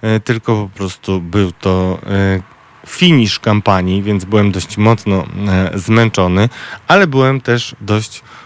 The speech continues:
mocno dociekliwy. I teraz wam zdradzę jedną z moich przywar, mianowicie moja mama zmarła siedem lat temu.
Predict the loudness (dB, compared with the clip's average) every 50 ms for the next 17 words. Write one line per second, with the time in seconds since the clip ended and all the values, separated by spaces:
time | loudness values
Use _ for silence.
0 | -20 _ _ 0 0 0 0 0 -2 0 0 0 0 -2 -2 -4 -6 -6 -2 0
1 | 0 2 2 0 -2 -2 -6 -12 -18 -18 -18 -20 -20 -14 -4 -2 -2 0 2 2
2 | 4 4 2 0 -2 -6 -4 0 0 2 2 0 -2 -4 -2 0 2 4 4 2
3 | 2 0 -2 -2 -4 -4 -4 -2 0 0 0 -2 -2 -2 -2 -2 -2 -2 0 0
4 | 0 -2 -6 -10 -10 -2 0 2 2 4 2 0 0 0 0 0 0 0 0 -2
5 | -4 -6 -4 -4 -4 -4 -4 -8 -16 -20 -20 -20 -20 -20 -4 2 4 6 6 6
6 | 6 4 2 2 0 0 0 0 0 -2 -2 -4 -4 -8 -12 _ _ _ -20 -20
7 | -20 -20 -20 _ -10 -8 -6 -2 0 2 2 2 2 2 0 0 0 0 -2 -4
8 | -6 -10 -14 -18 -20 -20 _ _ -20 -20 _ -20 -20 _ _ _ -6 0 2 2
9 | 2 2 0 0 0 0 -2 -4 -6 _ -4 -4 -2 -2 -2 -4 -4